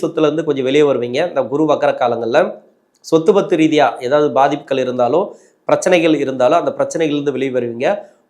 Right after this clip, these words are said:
வழக்குகள் எதனா இருந்துச்சுன்னா அந்த வழக்குகள்ல வந்து தீர்ப்பு உங்களுக்கு சாதகமா வரும். இல்ல அது, அது சார்ந்த நகரக்கூடிய வாய்ப்பு இருக்கு இல்லையா, அது உங்களுக்கு சாதகமா அமையும். இந்த நேரங்கள்ல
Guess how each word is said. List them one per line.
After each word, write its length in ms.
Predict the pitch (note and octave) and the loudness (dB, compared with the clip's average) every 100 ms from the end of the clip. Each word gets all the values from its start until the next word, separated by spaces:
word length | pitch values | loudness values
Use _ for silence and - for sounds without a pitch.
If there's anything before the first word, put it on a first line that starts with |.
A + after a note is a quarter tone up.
| B2+ | 2
வழக்குகள் 520 | D3+ G#3+ A3 G#3 F3+ D#3 | 4 6 6 6 6 4
எதனா 200 | D3+ E3 | 4 4
இருந்துச்சுன்னா 380 | D3+ C#3 - F3 | 4 0 -4 0
அந்த 80 | D3 B2+ | 2 2
வழக்குகள்ல 520 | D#3 F3 F3 D3+ C#3 | 2 2 2 2 2
வந்து 160 | C3 G3+ G#3+ G3 | 0 -4 -4 -4
தீர்ப்பு 280 | G#3 F#3 E3+ | -4 -2 -2
உங்களுக்கு 260 | D#3 B2+ - | -2 -2 -2
சாதகமா 400 | C#3+ D3 D#3 D#3 C#3 | 0 0 0 0 2
வரும். 200 | B2 G3+ - - _ - F3 | 0 -2 -8 -18 _ 0 4
இல்ல 180 | G#3 A3 D#3 | 6 6 6
அது, 140 | D#3+ E3 E3 - C#3+ | 4 4 0 -4 -4
அது 120 | D#3 E3+ | 0 4
சார்ந்த 300 | F#3 G3+ F#3 | 4 4 2
நகரக்கூடிய 440 | E3 F#3 F#3 F3+ D#3+ D3+ | 4 4 2 2 2 4
வாய்ப்பு 300 | D#3+ F3 D3 | 4 2 -2
இருக்கு 180 | B2+ C3+ | -4 -2
இல்லையா, 180 | D#3+ C#3+ - - _ _ _ _ _ D#3 | 0 0 -4 -18 _ _ _ _ _ 0
அது 100 | D#3 | 0
உங்களுக்கு 260 | C#3+ C3+ A#2+ | 0 -4 -2
சாதகமா 400 | D3+ D#3+ F3 F3 D3+ | 2 2 2 2 2
அமையும். 320 | C#3 C3 F3 A#3 - _ _ | 2 -2 -4 -6 -16 _ _
இந்த 100 | C#3 D#3 | 2 6
நேரங்கள்ல 380 | F#3 F#3+ G3+ | 6 6 4